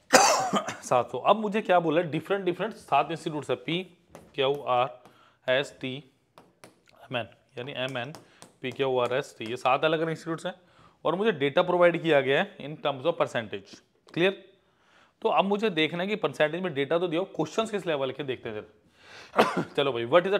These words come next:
total number of graduation and post graduation student level student in R? अब देखो क्या दिया है, उसने बोला है भाई आर के ग्रेजुएशन प्लस आर के पोस्ट ग्रेजुएशन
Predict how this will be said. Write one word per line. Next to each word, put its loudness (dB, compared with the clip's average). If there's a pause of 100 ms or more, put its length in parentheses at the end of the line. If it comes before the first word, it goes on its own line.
total 0
number -2
of -4
graduation -4
and -8
post -2
graduation -2
student -8
level -2 (520)
student -4
in 0
R? 0
अब -6
देखो -4
क्या 4
दिया -4
है, -20 (380)
उसने 0
बोला 6
है 2 (880)
भाई -2 (140)
आर 10
के -4
ग्रेजुएशन -2 (3500)
प्लस -4
आर 6
के -6 (2500)
पोस्ट -4
ग्रेजुएशन -6